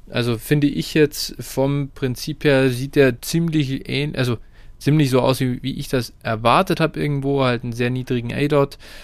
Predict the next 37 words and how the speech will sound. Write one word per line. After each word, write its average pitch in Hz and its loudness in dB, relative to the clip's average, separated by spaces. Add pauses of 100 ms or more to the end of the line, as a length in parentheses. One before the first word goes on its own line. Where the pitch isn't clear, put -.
(200)
äh, 110 2
sehr 117 2
hohen 143 2
A-Dot, 135 2
sorry, 135 0
er 117 -2
ist - -4
halt 113 -2
ein, 113 -4
ein 110 -6
Deep 160 -6
Threat, 147 -2 (100)
einfach 135 -2
so, 135 -2
das 123 -4
ist 147 -2
auch 131 2
sein 120 0
Skill, 175 0 (320)
obwohl 127 4
er 156 6
ja 135 4
nicht 135 0
so 123 -4
wahnsinnig 120 -2
schnell 135 -2
ist, - -6
aber 117 0
das 113 -6
kann 151 -4
er 165 -2
einfach, 151 -8
glaub 147 -2
ich, 143 -8
ganz 143 -6
gut. 151 -6 (600)
Ähm, 123 0